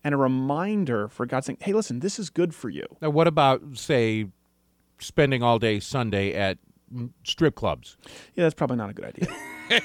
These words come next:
Speaker 2: So that wouldn't be, that's not the gift that they're
Speaker 1: That's
Speaker 2: going
Speaker 1: probably
Speaker 2: for.
Speaker 1: not what he
Speaker 2: Yeah,
Speaker 1: had in
Speaker 2: yeah.
Speaker 1: mind. But, uh, but yeah, that's the thing. And so people can take that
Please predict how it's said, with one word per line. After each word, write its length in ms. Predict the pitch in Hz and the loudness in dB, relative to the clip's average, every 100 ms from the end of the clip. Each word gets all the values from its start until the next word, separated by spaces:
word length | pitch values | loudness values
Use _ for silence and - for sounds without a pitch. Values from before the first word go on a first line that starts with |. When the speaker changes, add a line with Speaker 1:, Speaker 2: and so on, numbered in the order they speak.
| - 247 - | 2 0 2
Speaker 2:
So 200 | - 208 | 2 4
that 240 | 214 208 | 4 4
wouldn't 280 | 208 180 180 | 4 4 0
be, 120 | 175 | 0
that's 300 | 156 196 196 | 2 2 2
not 180 | 185 170 | 0 0
the 80 | 160 | -2
gift 300 | 143 147 - | -2 -2 -4
that 160 | 131 | -6
they're 80 | 131 | 4
Speaker 1:
That's 240 | 185 175 | 6 6
Speaker 2:
going 40 | 120 | 6
Speaker 1:
probably 340 | 175 160 147 | 6 8 8
Speaker 2:
for. 40 | 139 | 8
Speaker 1:
not 220 | 135 117 | 6 2
what 140 | 117 | 0
he 80 | 120 | 2
Speaker 2:
Yeah, 200 | 131 120 | 4 4
Speaker 1:
had 120 | 113 | 2
in 100 | 107 | 0
Speaker 2:
yeah. 60 | 110 | 0
Speaker 1:
mind. 400 | 113 104 95 101 - - _ | 0 -2 -4 -8 -14 -20 _
But, 280 | - 135 - | 4 4 6
uh, 460 | 151 135 131 - - | 6 8 4 0 -4
but 160 | 226 | 2
yeah, 140 | 311 202 | 4 4
that's 180 | 220 | 0
the 60 | 208 | 0
thing. 160 | 196 151 | 0 0
And 80 | |
so 160 | 135 151 _ _ - | 0 -2 _ _ -6
people 260 | 220 208 185 | -4 -2 0
can 120 | 139 | 0
take 220 | 156 135 | 0 0
that 160 | 135 | -2